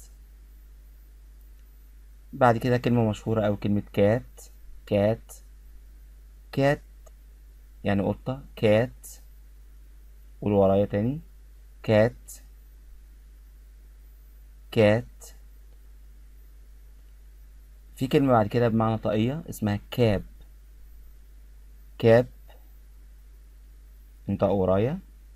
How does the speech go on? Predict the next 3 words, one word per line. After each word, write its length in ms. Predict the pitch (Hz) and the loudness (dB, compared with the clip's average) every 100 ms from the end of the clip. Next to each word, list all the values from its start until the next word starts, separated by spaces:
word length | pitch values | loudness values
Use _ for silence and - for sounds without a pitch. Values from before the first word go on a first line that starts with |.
| - - - | -20 -20 -10
كاب، 340 | - 113 117 127 - - - - - - - - - - - - - - - - - - - - - - - - - - - | 4 6 6 4 -6 -20 -20 -20 -20 -20 -20 -20 -20 -20 -20 -20 -20 -20 -20 -20 -20 -20 -20 -20 -20 -20 -20 -20 -20 -20 -12
كاب 320 | - 104 110 120 - - - - - - - - | 0 4 4 0 -14 -20 -20 -20 -20 -20 -20 -10
طاقية. 460 | - 98 101 127 | -4 -2 -2 -4